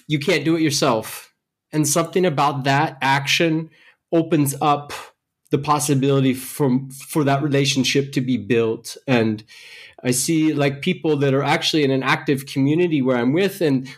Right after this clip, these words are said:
we show up together in this, this area, and we move together. And, but it's like, I went and visited a few people, and it's like, they, they need help at their home. They need help to organize to, and it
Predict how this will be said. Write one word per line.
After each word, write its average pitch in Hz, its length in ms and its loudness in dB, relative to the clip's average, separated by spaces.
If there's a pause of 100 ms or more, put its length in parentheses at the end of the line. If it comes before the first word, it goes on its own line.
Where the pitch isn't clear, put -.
we 147 120 2
show 160 320 0
up 180 200 -2
together 139 540 0
in 151 200 2
this, - 280 -2 (500)
this 135 300 -2
area, 147 400 2
and 120 120 0
we 131 140 2
move 156 420 0
together. 123 440 2
And, 123 220 0 (360)
but 135 140 2
it's 131 160 -2
like, 143 160 0
I 147 80 2
went 151 220 0
and 143 80 0
visited 147 360 0
a 135 60 2
few 139 180 -2
people, 214 360 -2
and 131 80 2
it's 127 100 -6
like, 143 140 -2
they, 165 320 -2
they 160 160 2
need 170 200 0
help 226 640 -4
at 147 140 -2
their 139 160 2
home. 190 540 -2
They 127 100 2
need 143 220 0
help 196 340 -2 (720)
to 208 120 4
organize 180 760 2
to, 147 320 -2
and 160 240 0
it 139 180 -2